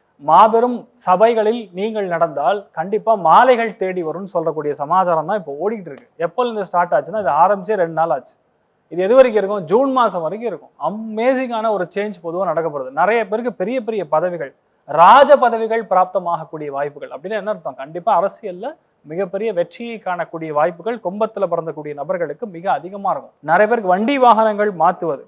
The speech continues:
முதல் ஆரம்பிக்கும் போது என்னமோ ஒரு மாதிரி திணற மாதிரி இருக்கும், அப்புறம் போகும்போது ரிசல்ட் சாதகமா இருக்கும். வடிவேல் ஒரு காமெடியில சொல்லுவாரு, "அலாட் ஆறுமுகம்" அப்படின்னு சொல்லி ஒரு கேரக்டர், கையை மேல விட்டோன்னா டபக்குன்னு ஆஃப் பண்ணி விட்டுவாரு. "எவன் எங்க திரும்பினாலும் எனக்கு தான் சாதகமா இருக்குடா"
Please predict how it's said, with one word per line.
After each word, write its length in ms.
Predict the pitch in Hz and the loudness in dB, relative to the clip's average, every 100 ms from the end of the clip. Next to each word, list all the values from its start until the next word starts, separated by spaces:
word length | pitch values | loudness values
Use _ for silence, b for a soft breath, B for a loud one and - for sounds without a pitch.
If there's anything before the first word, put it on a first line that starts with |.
| 151 | _
முதல் 440 | 180 262 311 254 | 4 6 6 4
ஆரம்பிக்கும் 600 | 185 220 320 302 247 233 | 6 6 6 4 -4 0
போது 160 | 240 277 | 0 0
என்னமோ 220 | 240 262 | 0 -2
ஒரு 80 | 214 | 0
மாதிரி 220 | 262 - | -4 -4
திணற 420 | 180 202 262 262 | -4 -2 0 -2
மாதிரி 220 | 254 254 | -2 -4
இருக்கும், 260 | 226 170 - | -4 -6 -8
அப்புறம் 280 | 156 202 190 | -6 -6 -2
போகும்போது 680 | 180 269 247 254 269 208 143 | 2 2 2 -4 -2 -2 -2
ரிசல்ட் 300 | 170 254 226 185 | -4 -4 -4 -8
சாதகமா 500 | 175 180 214 220 220 | -4 0 0 0 0
இருக்கும். 240 | 214 165 127 _ | -2 -2 -12 _
வடிவேல் 460 | 160 208 277 277 254 | 4 4 6 6 6
ஒரு 120 | 208 | 6
காமெடியில 460 | 190 190 226 220 202 | 0 0 0 -2 -4
சொல்லுவாரு, 320 | 170 160 147 123 | -4 -2 -2 0
"அலாட் 380 | 143 196 240 226 | 2 4 4 4
ஆறுமுகம்" 500 | 175 185 180 160 147 131 | 0 0 -2 -6 -6 -10
அப்படின்னு 240 | 147 175 | -10 -12
சொல்லி 260 | 165 156 185 | -12 -12 -8
ஒரு 380 | 165 139 123 - | -6 -6 -10 -4
கேரக்டர், 480 | 175 202 170 - - | 2 2 0 -8 -10
கையை 300 | 165 220 202 | -4 -2 0
மேல 280 | 185 220 | 0 0
விட்டோன்னா 340 | 202 180 190 196 | 0 -2 -4 -2
டபக்குன்னு 260 | 170 180 196 | -4 -4 -4
ஆஃப் 220 | 175 170 | -4 -4
பண்ணி 160 | 185 165 | -8 -10
விட்டுவாரு. 300 | 151 135 139 | -8 -8 -4
"எவன் 200 | 180 214 | -2 -2
எங்க 180 | 190 | -2
திரும்பினாலும் 420 | 202 196 214 202 175 | -8 -6 -6 -6 -6
எனக்கு 200 | 175 202 | -4 -4
தான் 220 | 165 175 | 0 0
சாதகமா 280 | 202 190 170 | 0 -4 -4
இருக்குடா" 220 | 156 | -4